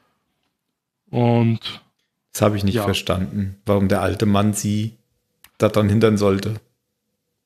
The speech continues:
Speaker 1: Ich hab eher so gedacht, okay, vielleicht, weil er so gut jemanden überzeugen kann,
Speaker 2: Ach so.
Speaker 1: an seine Sache zu glauben oder so, dachte ich jetzt.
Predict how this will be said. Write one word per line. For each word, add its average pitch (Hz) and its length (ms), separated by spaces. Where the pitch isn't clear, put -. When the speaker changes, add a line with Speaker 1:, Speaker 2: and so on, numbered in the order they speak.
Speaker 1:
Ich 131 200
hab 123 260
eher 147 220
so 139 140
gedacht, 139 280
okay, 143 260
vielleicht, - 420
weil 135 180
er 135 100
so 123 140
gut 135 340
jemanden 131 340
überzeugen 120 520
kann, 110 420
Speaker 2:
Ach 98 100
so. 101 200
Speaker 1:
an 101 60
seine 120 200
Sache 120 260
zu 120 100
glauben 123 300
oder 123 140
so, 117 140
dachte - 320
ich 123 200
jetzt. - 360